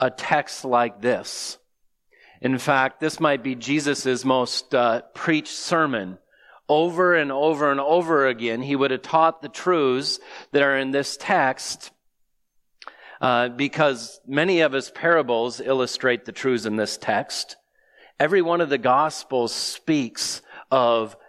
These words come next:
these truths, and yet it's almost entirely missing in gospel preaching today. So I don't assume, uh, I don't stand up here assuming that this is all old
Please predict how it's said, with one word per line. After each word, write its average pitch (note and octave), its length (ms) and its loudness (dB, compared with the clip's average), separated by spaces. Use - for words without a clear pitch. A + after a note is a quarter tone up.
these B2 360 -2
truths, A#2+ 520 0
and A#2+ 180 0
yet C#3 320 0
it's C3 200 -8
almost D#3 640 0
entirely C3+ 600 0
missing A2+ 560 -6
in A2+ 440 -4
gospel A#2 800 0
preaching A2 760 -4
today. A2+ 600 -2
So C#3+ 180 0
I C#3+ 100 4
don't D#3+ 220 2
assume, C#3+ 800 -2
uh, A2+ 460 0
I A2+ 80 0
don't C3 200 0
stand C#3 320 0
up C3+ 160 0
here B2 400 0
assuming A#2+ 760 -2
that G#2+ 220 0
this B2+ 200 -4
is A#2 140 -4
all A2+ 480 -2
old G#2 420 -2